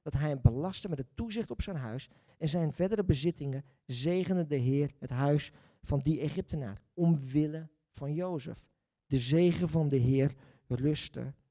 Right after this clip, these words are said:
eh, rustte op alles wat hij bezat in het huis en daarbuiten. God stond Jozef bij. Hij zegende Potifar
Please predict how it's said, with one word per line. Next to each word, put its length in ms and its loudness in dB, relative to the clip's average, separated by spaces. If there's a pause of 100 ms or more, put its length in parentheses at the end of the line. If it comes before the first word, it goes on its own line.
(1600)
eh, 320 -4
rustte 420 -2
op 140 -2
alles 280 -6
wat 120 -6
hij 180 -6
bezat 380 -6 (220)
in 100 -4
het 100 -2
huis 420 0 (300)
en 360 -2
daarbuiten. 600 -10 (1400)
God 540 -2 (1120)
stond 340 -6
Jozef 640 -4 (600)
bij. 440 -10 (1500)
Hij 220 -2
zegende 560 0
Potifar 840 -4